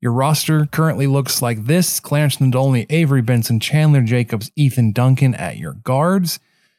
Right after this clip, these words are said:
Your wings: Kevin McCullough, Chibuzo Agbo, K J Allen, Adonis Arms, Davion Warren, and then Marcos,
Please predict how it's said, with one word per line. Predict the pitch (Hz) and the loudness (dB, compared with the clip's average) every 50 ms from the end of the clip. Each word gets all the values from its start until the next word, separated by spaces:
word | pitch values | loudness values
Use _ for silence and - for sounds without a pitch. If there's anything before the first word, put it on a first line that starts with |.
| _ _ _ | _ _ _
Your | 123 120 | -4 0
wings: | 120 131 135 139 139 131 117 | 2 2 4 4 4 4 2
Kevin | - 175 175 170 151 | 2 0 2 2 2
McCullough, | 135 120 - 143 139 131 120 | 2 2 0 0 0 0 0
Chibuzo | 104 - 131 117 165 175 135 131 113 | 0 -2 -2 0 0 2 2 2 0
Agbo, | 80 98 120 117 104 110 107 104 | 0 -2 -4 -4 -4 -4 -6 -6
K | - - - 170 | -6 -2 0 0
J | 160 131 131 123 - | 2 2 0 -2 -2
Allen, | - 107 113 110 104 - | -4 -6 -6 -6 -6 -8
Adonis | - 120 147 156 165 151 135 - | -6 -4 -2 0 2 0 0 -2
Arms, | - 110 117 117 113 113 110 110 117 | -4 -6 -4 -2 -2 -2 -4 -4 -6
Davion | - - - - 143 143 135 127 127 120 117 113 101 104 107 107 | -10 -14 -6 -2 0 2 4 4 4 4 2 2 0 0 -2 0
Warren, | 120 135 147 156 160 165 160 151 143 - _ _ _ _ _ _ _ _ _ _ _ _ _ _ _ _ - | 0 2 2 2 4 4 4 2 0 -2 _ _ _ _ _ _ _ _ _ _ _ _ _ _ _ _ -8
and | 113 117 | -4 -2
then | 120 117 113 | 0 0 0
Marcos, | 107 110 117 120 117 - 127 123 120 113 - - - - - - | 0 0 0 0 0 0 0 0 0 0 -2 -4 -6 -6 -8 -10